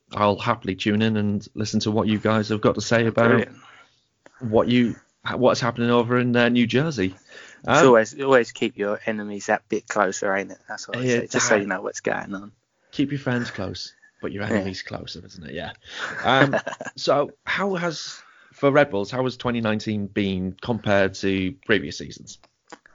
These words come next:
Speaker 2: Obviously, last year we had the Supporters' Shield, so it was a very good, like, regular season. It's been a bit patchy. I think that's the <laughs> best way to put it. Obviously, Armas has been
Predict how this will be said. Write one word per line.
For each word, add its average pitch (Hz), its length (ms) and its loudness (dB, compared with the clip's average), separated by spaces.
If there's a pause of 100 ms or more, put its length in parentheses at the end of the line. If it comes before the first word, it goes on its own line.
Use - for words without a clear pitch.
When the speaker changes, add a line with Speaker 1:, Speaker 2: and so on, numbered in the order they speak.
(440)
Speaker 2:
Obviously, 131 420 2
last 104 460 -2
year 98 200 -4 (240)
we 120 60 4
had 101 140 6
the - 120 -16 (220)
Supporters' 107 440 -4
Shield, 104 260 -2
so 104 80 -2
it 101 40 0
was 101 80 -2
a 104 60 0
very 104 320 6
good, 107 300 2 (360)
like, - 340 -12
regular 110 300 -6
season. 107 460 -8
It's - 100 -12
been 143 160 6
a 127 40 2
bit 120 240 6 (340)
patchy. 120 480 0
I 131 60 -16
think 107 260 -8
that's - 220 -6
the - 200 -16 (200)
<laughs> - 120 -14
best - 300 -8
way 123 80 -2 (120)
to - 120 -18
put 104 340 -6
it. 101 160 -10 (800)
Obviously, 110 440 0
Armas 101 380 -4
has 98 100 -18
been 98 300 -14